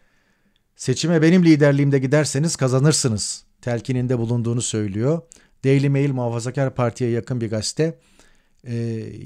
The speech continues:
muhafazakar parti liderlik yarışının Boris Johnson'la Rishi Sunak arasında geçeceğini söyleniyor, söylüyor.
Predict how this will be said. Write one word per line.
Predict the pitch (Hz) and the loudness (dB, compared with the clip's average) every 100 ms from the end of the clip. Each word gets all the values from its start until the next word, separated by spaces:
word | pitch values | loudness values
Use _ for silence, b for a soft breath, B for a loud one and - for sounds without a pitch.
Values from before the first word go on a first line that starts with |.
| 123 - - _ _ _ _ _ - | -18 -20 -20 _ _ _ _ _ -6
muhafazakar | 123 123 120 131 143 139 | -4 -2 -4 -2 -4 -4
parti | 120 117 - 135 120 | -6 -6 -6 -6 -4
liderlik | 120 113 117 113 120 - - | -6 -2 -2 -2 -4 -6 -8
yarışının | 113 107 - 135 156 | -6 -6 -4 -2 -2
Boris | 123 131 - | -2 -4 -4
Johnson'la | 147 143 147 156 | -4 -4 -4 -2
Rishi | 139 147 | -2 -4
Sunak | 147 156 139 | -2 -2 -2
arasında | 110 107 120 107 | -6 -6 -6 -8
geçeceğini | 104 - 117 110 | -8 -8 -8 -6
söyleniyor, | - 110 107 117 147 147 | -6 -6 -4 -2 -4 -6
söylüyor. | - 113 110 117 165 | -12 -8 -6 -2 -4